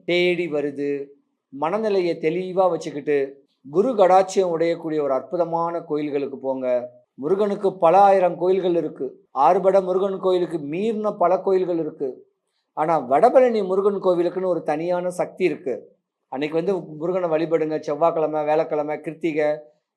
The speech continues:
சஷ்டி, இப்படி அம்மட்ட தேதியில வழிபட்டுக்கிட்டு மானசீகமா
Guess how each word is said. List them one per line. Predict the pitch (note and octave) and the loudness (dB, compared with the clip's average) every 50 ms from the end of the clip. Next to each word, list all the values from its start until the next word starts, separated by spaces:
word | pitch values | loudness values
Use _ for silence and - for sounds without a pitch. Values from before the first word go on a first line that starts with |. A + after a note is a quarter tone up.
| _ _ | _ _
சஷ்டி, | - - E3 D#3 D#3+ - - - E3 D#3 D3 D3 C#3+ - - _ _ _ _ _ _ | -6 -6 -6 -6 -6 -8 -6 -4 -2 -2 -2 -4 -6 -12 -20 _ _ _ _ _ _
இப்படி | C#3 C#3 C#3 E3 E3+ E3+ | -12 -10 -4 0 2 2
அம்மட்ட | D#3+ D3+ D#3 D#3 C#3+ | 2 2 -2 -4 -4
தேதியில | D3 D#3 E3+ E3+ E3+ D#3+ D#3 | -2 -2 -2 0 0 -2 0
வழிபட்டுக்கிட்டு | C#3 C#3 C#3 D#3 D3 D#3+ D3+ D3+ C#3 C3+ C#3+ B2+ D3+ D3 C#3+ C#3 C#3+ C#3+ - _ _ _ _ - | 0 0 0 0 -2 -2 -4 -4 -6 -8 -6 -2 0 0 0 -2 -4 -10 -18 _ _ _ _ -10
மானசீகமா | C#3 D3+ F3+ G#3+ B3+ C4 B3 A#3 - B3 A3+ G3 A3 G#3+ G3+ G3+ | 0 2 4 6 6 4 2 0 -2 -4 0 0 0 2 4 2